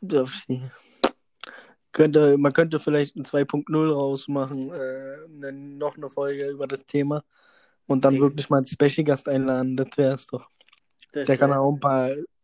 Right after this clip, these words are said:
Speaker 1: äh, Schulthematik-Themen raushauen.
Speaker 2: <laughs>
Speaker 1: Ähm, ja,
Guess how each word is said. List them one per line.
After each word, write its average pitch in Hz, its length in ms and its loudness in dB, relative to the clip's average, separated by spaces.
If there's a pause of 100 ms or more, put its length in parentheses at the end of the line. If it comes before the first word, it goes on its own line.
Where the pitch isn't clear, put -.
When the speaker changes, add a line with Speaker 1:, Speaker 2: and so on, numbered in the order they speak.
(880)
Speaker 1:
äh, 156 240 6
Schulthematik-Themen 143 1800 0 (440)
raushauen. 143 560 4
Speaker 2:
<laughs> - 60 -20 (1500)
Speaker 1:
Ähm, 151 680 -2 (960)
ja, 160 260 2